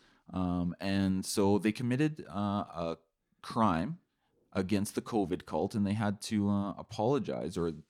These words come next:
uh, Jagmeet did. And it's insane. I cannot believe what we're even talking about. You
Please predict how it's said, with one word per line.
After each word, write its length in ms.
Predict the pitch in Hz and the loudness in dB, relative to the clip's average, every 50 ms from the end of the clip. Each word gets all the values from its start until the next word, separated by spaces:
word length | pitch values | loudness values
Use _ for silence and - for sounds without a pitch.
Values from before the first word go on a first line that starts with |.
| _ _ _ - | _ _ _ -12
uh, 240 | - 80 73 71 67 | -10 -8 -6 -6 -6
Jagmeet 600 | 65 76 - 78 90 117 123 117 110 104 117 - - - | -6 -2 -2 0 0 0 0 0 0 0 0 -2 -6 -6
did. 280 | 67 62 53 - 98 - _ _ _ _ _ _ _ _ - | -6 -6 -6 -6 -8 -12 _ _ _ _ _ _ _ _ -4
And 320 | - 98 101 101 101 104 - _ _ _ | 0 2 4 4 2 0 -4 _ _ _
it's 300 | - 107 123 123 - - - - | -4 -4 -2 -2 -4 -8 -6 -2
insane. 840 | 131 135 135 135 127 - - - - 151 147 151 147 135 104 85 - | 0 0 0 0 0 0 -2 0 0 0 2 2 2 2 0 0 0
I 100 | - 107 | -2 -2
cannot 840 | 107 - - - - 131 147 160 160 170 180 180 190 180 - - - | -2 -2 -6 -10 -6 -4 0 0 2 2 2 2 2 0 -4 -4 0
believe 800 | - 147 143 135 127 127 123 131 147 170 180 175 147 110 92 85 | 2 4 4 4 4 2 2 2 4 4 4 6 6 4 2 0
what 320 | 73 64 82 117 123 113 87 | -2 -4 0 0 2 2 2
we're 180 | 104 135 131 - - | 0 -2 -2 -2 -6
even 420 | - 120 139 147 160 151 156 160 160 | -8 -6 -4 -2 0 0 0 0 0
talking 480 | - - - 135 135 147 - 156 151 | -2 -2 0 2 2 2 0 0 0
about. 340 | 151 123 113 92 80 - - | 2 4 4 4 2 2 0
You 140 | 113 120 120 | 0 0 0